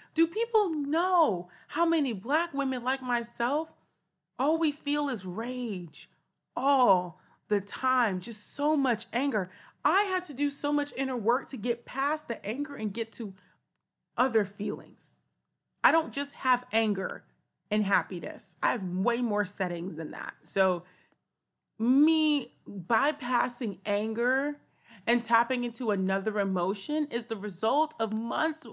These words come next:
of work and introspection.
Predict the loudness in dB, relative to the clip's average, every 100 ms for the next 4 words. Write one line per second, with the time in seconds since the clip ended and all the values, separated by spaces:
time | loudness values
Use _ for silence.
0 | -6 -6 -6 -2 2 2 2 -2 _ -20
1 | -10 -4 -4 -2 -4 -2 -4 -4 -8 -4
2 | -4 -6 -6 -4 -4 -6